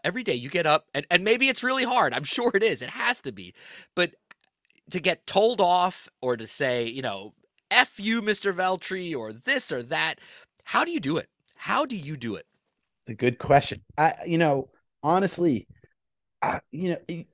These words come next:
Speaker 2: you are a fantastic German teacher. You work with some phenomenal kids. Um, and I am very grateful for what you do in your classroom. You are, you know, a great friend in that. And I, I applaud you. I, I, I don't know. I,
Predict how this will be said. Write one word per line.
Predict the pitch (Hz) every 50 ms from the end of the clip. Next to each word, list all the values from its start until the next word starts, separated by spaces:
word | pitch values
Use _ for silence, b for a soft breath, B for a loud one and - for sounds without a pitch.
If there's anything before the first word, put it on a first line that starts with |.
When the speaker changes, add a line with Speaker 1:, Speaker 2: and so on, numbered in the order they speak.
| _ _ _ _ _ _ _ _ -
Speaker 2:
you | 127 135 143 143
are | 139 131 123 123
a |
fantastic | 117 - 123 117 113 - 131 120 113 - - 120 101
German | - - 113 110 107 104 95
teacher. | - 120 110 - - 104
You | 101 95 92 101 110 110
work | 107 107 95 -
with | 104 98
some | - - 95 90
phenomenal | - 101 101 98 101 101 98 95 92
kids. | 87 - - 104 101 95 90 - - - _ _ _ _ _ _ _
Um, | - 104 98 98 95 90 90 87 - _ _ _ _ _ _ _ _ _ _ -
and | 113 104 101
I | 101 98
am | 98 98 92
very | 107 110 107 101
grateful | 90 104 107 107 98 - - 98
for | - - 101 95
what | 98 92 -
you | 110 117 117 117 113
do | 110 113 107
in | 101
your | 104 101
classroom. | - - 101 98 95 - - 101 95 98
You | 95 98 98 95
are, | 92 92 92 92 90 - _ _ - _ - _ _ _ _ - - - -
you | - 101
know, | 92 90 90
a | 92
great | 87 98 101 98 92
friend | - 95 95 95 95
in | 90 90
that. | 92 92 92 92 -
And | - 95 90
I, | 87 90 90 90 90 - _ _ _ _ _ _ _ -
I | 113 104
applaud | 90 - - 127 117 107 104 104
you. | 104 107 107 107 98 - b b b b b b b _ -
I, | 127 139 139 - -
I, | 143 156 - - _ _ _ _ _ -
I | 135 156
don't | 180 165
know. | 151 160 196 202 156
I, | - 113 -